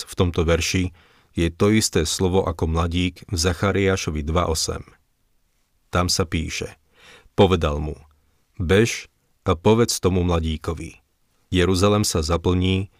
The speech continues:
a otvorí pre množstvo ľudí, aj zvieratá budú v ňom.“ Jeremiáš bol mladík. To, čo tu hovorí, je vlastne: „Som mladý a neskúsený. Nie som schopný podujať sa na takú úlohu.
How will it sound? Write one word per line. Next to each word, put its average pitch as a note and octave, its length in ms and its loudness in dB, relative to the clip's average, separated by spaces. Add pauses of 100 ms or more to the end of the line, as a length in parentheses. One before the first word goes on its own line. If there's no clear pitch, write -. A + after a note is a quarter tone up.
(120)
a E2 160 -6
otvorí G2+ 460 0
pre F2 340 0
množstvo F#2 400 0
ľudí, F2 480 -2 (240)
aj E2 140 -2
zvieratá E2+ 580 -2
budú D#2+ 320 -4
v D#2 160 -6
ňom.“ - 120 -12 (1120)
Jeremiáš G#2 880 0
bol F2 320 2
mladík. D#2 640 -4 (1120)
To, A2 80 6
čo B2 160 0
tu F2 160 -2
hovorí, F2+ 480 2
je D#2+ 80 0
vlastne: E2 460 -2 (580)
„Som E2 320 2
mladý F#2+ 480 2
a F#2 80 0
neskúsený. E2 880 -4 (480)
Nie G2 240 2
som F2 240 0
schopný E2 400 -2
podujať F2 540 0
sa - 20 0
na E2 160 0
takú E2+ 320 -2
úlohu. D#2 560 -4